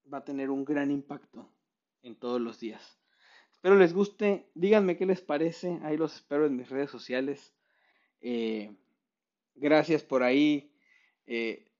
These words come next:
a, a mi amigo, eh, Antonio Cortés,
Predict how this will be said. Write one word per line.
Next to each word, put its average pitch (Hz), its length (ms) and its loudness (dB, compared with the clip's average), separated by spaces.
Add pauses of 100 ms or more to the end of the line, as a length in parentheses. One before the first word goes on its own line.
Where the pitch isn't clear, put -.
(580)
a, 117 480 -8
a 117 60 -6
mi 120 140 -8
amigo, 131 640 0 (480)
eh, 123 280 -18
Antonio 135 400 -2
Cortés, 131 600 -6